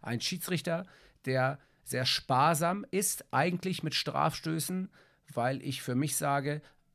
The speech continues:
dass der Strafstoß ein so elementarer Spieleingriff ist und ein Spiel so beeinflusst, da muss die Entscheidung für mich auch in meiner Wahrnehmung tausend Prozent passen und ich muss mir auch zu tausend Prozent sicher sein, sonst lasse ich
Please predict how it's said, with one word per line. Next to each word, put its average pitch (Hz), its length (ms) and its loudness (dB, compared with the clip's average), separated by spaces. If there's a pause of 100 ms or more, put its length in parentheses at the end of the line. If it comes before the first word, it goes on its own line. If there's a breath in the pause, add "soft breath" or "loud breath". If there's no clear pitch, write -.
(120)
dass - 160 -6
der 107 100 -6
Strafstoß 135 800 0
ein 120 160 0
so 151 260 -4 (120)
elementarer 156 640 2
Spieleingriff 120 840 -2
ist - 180 -2
und 131 100 0
ein 131 140 -2
Spiel 156 380 -2
so 165 180 2
beeinflusst, 165 800 -2 (240 loud breath)
da 127 160 2
muss 170 260 2
die 143 160 -2
Entscheidung 135 600 0 (140)
für - 240 2
mich 156 440 2 (120)
auch 120 180 2
in 123 120 -4
meiner 110 320 -2
Wahrnehmung 127 640 2
tausend 175 520 -2
Prozent - 440 -6
passen 131 360 -2
und 120 140 -4
ich 117 100 -6
muss 123 180 -4
mir 123 160 -6
auch 113 120 -10
zu - 140 -10
tausend 131 460 -2
Prozent 123 460 -6 (300 loud breath)
sicher 135 340 0
sein, 117 260 -4 (640)
sonst 131 320 0
lasse 131 280 4
ich 131 300 -4